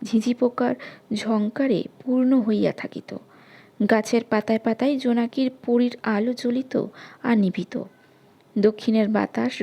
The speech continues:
গায়ে লাগিয়া হঠাৎ গায়ে কাঁটা দিত। কিন্তু জানালাগুলি যখন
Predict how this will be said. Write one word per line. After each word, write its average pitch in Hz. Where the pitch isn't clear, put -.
গায়ে 214
লাগিয়া 214
হঠাৎ 254
গায়ে 233
কাঁটা 196
দিত। -
কিন্তু 349
জানালাগুলি 294
যখন 294